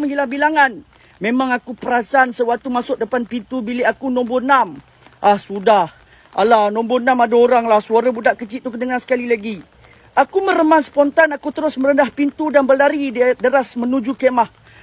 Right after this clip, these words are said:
Aku tak pandang kiri dan kanan langsung. Last cerita yang ketujuh. Cerita ni agak seram, guys.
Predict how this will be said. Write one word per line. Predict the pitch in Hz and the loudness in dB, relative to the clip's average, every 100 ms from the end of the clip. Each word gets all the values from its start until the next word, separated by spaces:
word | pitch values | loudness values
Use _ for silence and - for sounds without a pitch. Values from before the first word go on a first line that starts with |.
| - | -2
Aku | 240 - 320 | -2 -2 0
tak | - | 0
pandang | - 277 269 226 | 4 4 4 4
kiri | 302 294 233 | 2 4 2
dan | 220 | 2
kanan | 208 214 202 | 2 0 2
langsung. | 202 196 202 156 _ _ _ _ - - 226 | 0 0 -4 -6 _ _ _ _ -20 -10 2
Last | 370 339 - | 2 2 0
cerita | 320 302 330 330 320 - 202 | -2 2 2 2 0 -4 -4
yang | 196 254 | 0 2
ketujuh. | 240 294 330 277 302 247 _ _ _ _ _ _ - | 2 2 4 6 6 4 _ _ _ _ _ _ -4
Cerita | 285 - 381 | -2 2 2
ni | 392 | 4
agak | 359 339 277 | 4 2 0
seram, | 320 311 247 | 2 2 2
guys. | 185 - - | -4 -6 -20